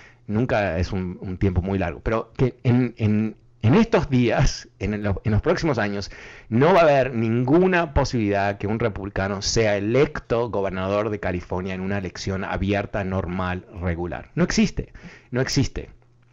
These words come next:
Porque el desprestigio de los republicanos en California es total. Y la idea que ellos van, después de años que no han podido elegir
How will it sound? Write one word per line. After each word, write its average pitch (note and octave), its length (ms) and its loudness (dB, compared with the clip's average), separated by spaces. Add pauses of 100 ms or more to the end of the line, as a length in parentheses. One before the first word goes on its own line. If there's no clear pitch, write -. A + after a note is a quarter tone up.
(260)
Porque A2 200 4
el A2+ 140 0
desprestigio D3+ 760 2
de B2 100 0
los A2 160 0
republicanos G#2+ 560 -2
en G#2 80 -6
California G2 500 -4
es F#2+ 100 -8
total. B2 480 -2 (520)
Y A#2+ 120 0
la A#2+ 80 4
idea D3 420 4
que A#2 100 -2
ellos C#3 280 0
van, A#2 400 0
después D3 300 4
de C#3 180 4
años C#3 380 2
que - 120 -4
no A#2 140 0
han B2 160 -2
podido A#2 320 2
elegir G2+ 480 -4